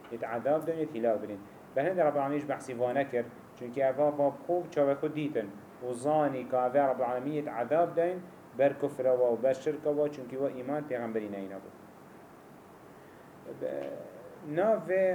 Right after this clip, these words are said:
آیت دا، طبعا ای کل واج اجتهاد یا ریدان وقت پیغمبری صلی الله علیه و سلم، که روزه که مشرکت مکی خرب ببون،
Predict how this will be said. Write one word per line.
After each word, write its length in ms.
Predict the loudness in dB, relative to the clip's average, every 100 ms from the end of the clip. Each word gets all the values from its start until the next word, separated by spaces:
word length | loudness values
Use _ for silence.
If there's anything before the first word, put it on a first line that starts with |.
| 2
آیت 480 | 4 4 4 2 2
دا، 180 | 2 2
طبعا 260 | 0 0
ای 140 | -2 -4
کل 160 | -4
واج 280 | -2 0 0
اجتهاد 460 | -4 -4 -2 -2 -2
یا 100 | -2
ریدان 340 | -2 -4 -4
وقت 220 | -8 -10 -8
پیغمبری 360 | -8 -8 -8 -8
صلی 180 | -8
الله 420 | -8 -6 -6 -6 -6
علیه 220 | -8 -8
و 100 | -12
سلم، 400 | -14 -10 -8 -8 -12 -20 -20 -20 -12
که 60 | -8
روزه 240 | -6 -6
که 100 | -8
مشرکت 480 | -8 -10 -6 -4 -4
مکی 260 | -6 -6 -4
خرب 220 | -4 -2
ببون، 440 | -4 -4 -8 -8